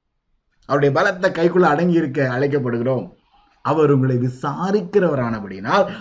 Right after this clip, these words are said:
உங்கள் கவலைகள் எல்லாம் அவர் மேல் வைத்து விடுங்கள். அவர் நம்மளை தேடி வந்து நமக்கு இருக்கிற பிரச்சனையை விசாரிக்கிறாரு. நமக்கு என்ன குழப்பம், இந்த நிலையை அடைகிறதற்கு தனி மனிதன் போராடுகிற அல்லது தனி மனிதனுக்குள்ள இருக்கிற அந்த பிரச்சனைகளை அவர் விசாரிக்கிறாரு.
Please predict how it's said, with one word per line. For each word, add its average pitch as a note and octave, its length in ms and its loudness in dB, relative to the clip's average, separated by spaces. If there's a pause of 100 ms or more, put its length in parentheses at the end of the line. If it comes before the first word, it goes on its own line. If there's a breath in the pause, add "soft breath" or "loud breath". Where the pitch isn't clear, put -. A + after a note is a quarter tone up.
(100)
உங்கள் A#2+ 300 -4
கவலைகள் F#3 580 0
எல்லாம் D3 440 2 (140)
அவர் A#2+ 300 -2
மேல் A#2+ 220 0
வைத்து G2+ 320 -10
விடுங்கள். F2 420 -16 (1200)
அவர் A2+ 220 -6
நம்மளை A2 220 -8
தேடி D#3 280 -2
வந்து C#3 480 0 (220 loud breath)
நமக்கு C#3 240 4
இருக்கிற F#3+ 300 8
பிரச்சனையை F#3 540 2
விசாரிக்கிறாரு. F3 760 6 (580)
நமக்கு C#3 260 2
என்ன F#3+ 260 0
குழப்பம், F#3 360 4
இந்த D3+ 140 0
நிலையை F#3+ 300 2
அடைகிறதற்கு F3+ 680 4 (200 loud breath)
தனி F3+ 200 4
மனிதன் F#3 400 4
போராடுகிற F#3 800 4 (220 loud breath)
அல்லது F3 280 4
தனி G3 180 2
மனிதனுக்குள்ள G3 560 4
இருக்கிற F#3 280 4
அந்த E3+ 200 2
பிரச்சனைகளை F#3 480 0
அவர் F3+ 220 4
விசாரிக்கிறாரு. F#3 880 4